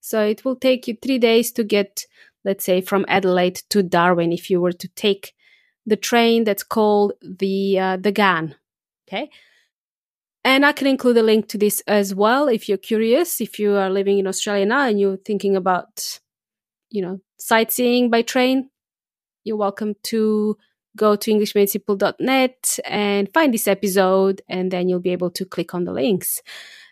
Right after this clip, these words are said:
And, uh, I think that's going to be my next adventure. I'm actually keen to try this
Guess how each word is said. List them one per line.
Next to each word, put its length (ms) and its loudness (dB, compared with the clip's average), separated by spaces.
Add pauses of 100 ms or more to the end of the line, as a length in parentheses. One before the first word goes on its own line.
(360)
And, 420 2
uh, 260 2
I 60 0
think 220 2
that's 180 2
going 240 4
to 100 0
be 140 2
my 160 4
next 500 0
adventure. 600 0
I'm 220 0
actually 960 0 (160)
keen 560 0 (240)
to 120 -4
try 420 0
this 320 -2